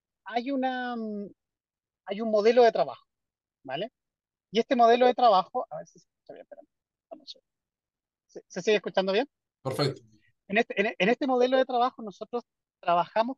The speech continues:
Speaker 1: con tres niveles, ¿ya? El primer nivel es emocional, el segundo es de hábitos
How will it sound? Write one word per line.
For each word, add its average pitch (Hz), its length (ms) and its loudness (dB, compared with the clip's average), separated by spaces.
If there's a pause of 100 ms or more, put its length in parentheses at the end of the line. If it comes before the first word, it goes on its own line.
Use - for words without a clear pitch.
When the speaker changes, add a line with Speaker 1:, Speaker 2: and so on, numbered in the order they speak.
Speaker 1:
con 185 240 -12
tres 214 180 -4
niveles, 143 420 -8 (360)
¿ya? 147 160 -10 (600)
El 160 100 -10
primer 190 260 2
nivel 262 380 2
es - 200 -4
emocional, 190 840 -8 (480)
el 156 100 -20
segundo 214 500 -2
es 190 140 -2
de 160 140 0
hábitos 233 500 -4